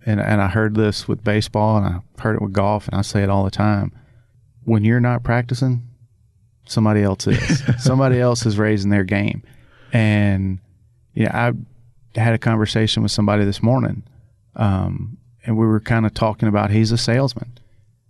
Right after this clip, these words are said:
Speaker 1: And he said, you know, "You can never get complacent. You always have to be hungry. You wake up every day and go, 'Okay, what can I do better? What do I need to work on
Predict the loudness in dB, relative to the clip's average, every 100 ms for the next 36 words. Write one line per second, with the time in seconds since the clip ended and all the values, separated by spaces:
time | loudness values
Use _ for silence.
0 | -8 -2 0 0 0 -2 -4 -2 -4 0
1 | 0 2 0 -6 -18 _ _ _ _ -8
2 | -4 -4 -6 _ _ _ _ _ _ _
3 | -4 -2 0 0 2 2 0 -2 -2 -2
4 | -2 0 -2 -4 -12 -14 -6 -4 -4 -6
5 | -2 0 2 0 0 -2 -2 -2 0 0
6 | -2 -6 -10 _ -20 -10 -2 0 2 0
7 | -2 -2 -2 0 0 2 2 2 0 -2
8 | -2 2 0 0 -2 0 -2 0 -2 0
9 | 0 0 0 -2 -6 -16 _ _ _ _
10 | _ -4 -2 0 0 2 4 4 2 2
11 | 0 0 2 0 -2